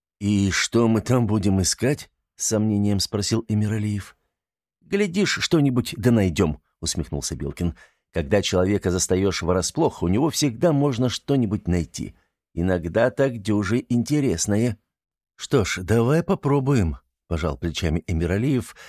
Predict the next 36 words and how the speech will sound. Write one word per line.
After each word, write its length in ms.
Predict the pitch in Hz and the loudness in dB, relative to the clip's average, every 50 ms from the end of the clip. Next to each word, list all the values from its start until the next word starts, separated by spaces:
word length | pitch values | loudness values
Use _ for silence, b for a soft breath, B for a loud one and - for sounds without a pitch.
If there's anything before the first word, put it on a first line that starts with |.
| B B B | B B B
а 100 | 127 120 | -2 0
Протон 540 | - 123 123 117 - 156 151 139 127 113 | 2 0 0 0 2 0 2 2 4 2
лишь 300 | 104 110 127 113 - - | 2 2 2 0 0 -2
в 60 | 107 90 | -2 0
знак 280 | 87 110 104 101 - | 0 0 0 0 0
согласия 580 | - 95 92 82 90 87 80 - - 80 76 76 | -2 -2 -2 0 0 -2 -2 -2 -2 -2 -2 -4
кивнул. 460 | - - 73 67 69 65 - - _ _ _ _ _ _ _ _ _ _ - | -4 -6 -6 -6 -6 -6 -8 -12 _ _ _ _ _ _ _ _ _ _ -6
«Вот 380 | - 85 95 131 175 175 - 143 | -4 -2 0 0 0 0 0 0
и 20 | |
лады», — 460 | 131 113 104 90 73 82 73 65 - _ _ _ _ _ | 0 2 2 0 0 -2 -4 -6 -6 _ _ _ _ _
сказал 400 | - - - 85 73 80 76 73 | -16 -6 -6 -2 -2 -2 -2 -2
Белкин, 420 | 69 82 82 76 - - 76 71 | -2 -2 -2 -2 -2 -4 -4 -4
поднимаясь. 580 | - 69 71 78 73 71 67 60 - - - - _ _ _ _ _ _ - | -4 -4 -4 -2 -2 -2 -4 -6 -8 -10 -12 -12 _ _ _ _ _ _ -2
«Так 200 | 87 87 - - | -2 -2 0 0
и 60 | 87 | -4
сделаем. 500 | 73 80 92 85 78 73 71 - - - b b b b b b | -2 0 0 0 0 0 -4 -6 -10 -16 b b b b b b
Но 140 | 95 95 92 | 2 2 4
не 120 | 90 95 85 | 4 2 2
сейчас, 540 | - - 85 78 - - 120 101 - - - _ | 2 0 0 0 0 0 0 0 0 -4 -10 _
а 140 | - 82 80 | -6 -4 -2
чуть 260 | - 90 80 - - | -2 -4 -4 -4 -4
позже, 400 | - 107 101 - - - - - _ _ _ _ _ _ _ - | -2 -2 -2 -2 -2 -8 -10 -12 _ _ _ _ _ _ _ -6
потому 280 | - - - 92 95 87 | -4 -2 0 0 0 0
что 180 | - - 87 | -2 -4 -4
сейчас 640 | 78 - 90 85 78 69 - 120 123 113 87 - - | -2 -2 -2 -2 -2 -4 -2 0 0 0 0 -2 -4
мне 120 | 78 78 | -2 -2
надо 200 | 78 82 80 82 | 0 0 0 -2
провернуть 480 | - - 82 82 82 78 85 90 82 - | -2 -2 -2 0 0 0 0 -2 -2 0
одно 260 | 87 78 69 90 87 | -2 -2 0 0 -2
срочное 560 | - - 95 95 92 - - 90 87 85 87 | 0 0 0 0 0 -2 -2 0 0 0 0
дельце, 440 | 82 90 131 107 82 - - - - _ _ _ _ _ _ - | 0 0 -2 -2 -2 -4 -6 -8 -8 _ _ _ _ _ _ -6
а 100 | - 107 | -4 -2
вы 160 | 131 165 175 | 0 0 0
пока 300 | - 160 147 - 160 151 | -2 -2 -4 0 -2 -2
покопайте 640 | - 139 135 - 139 131 - - - 160 - - 82 | -2 -2 -4 -4 -4 -4 -2 -4 -4 -4 -4 -6 -8
тут, 260 | - - - - - | -8 -8 -12 -12 -18